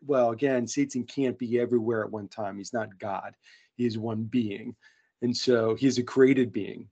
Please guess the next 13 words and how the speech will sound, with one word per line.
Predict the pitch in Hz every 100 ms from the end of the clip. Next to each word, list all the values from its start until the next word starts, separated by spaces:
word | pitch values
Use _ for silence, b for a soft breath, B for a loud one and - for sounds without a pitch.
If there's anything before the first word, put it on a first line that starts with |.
| _
Like | 113 110
we're | 123
gonna | 127 123
be | 110
talking | 127 117 123
about | 110 120 110
this, | 107 104 - 180 151 -
this | 120 -
time | 120 117 113 117 -
about, | 123 113 107 113 - B B B B
uh, | 113 - _ -
man | 143 131 147 156
being | 120 113 104 107